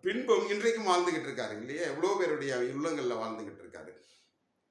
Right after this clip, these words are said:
நம்முடைய மகாத்மா காந்தி அவர்கள் இன்றைக்கும் எந்த நாட்டுக்கு போனாலும், "ஓ, you,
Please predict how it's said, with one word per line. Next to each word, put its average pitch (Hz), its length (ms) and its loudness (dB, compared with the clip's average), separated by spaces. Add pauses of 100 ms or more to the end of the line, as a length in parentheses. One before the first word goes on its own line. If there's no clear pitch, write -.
(420)
நம்முடைய 151 680 0
மகாத்மா 165 440 0
காந்தி 143 380 0
அவர்கள் 104 280 -8
இன்றைக்கும் 240 400 -6
எந்த 233 240 -2
நாட்டுக்கு 226 400 -2
போனாலும், 208 460 -2
"ஓ, 147 140 -2
you, 135 220 -6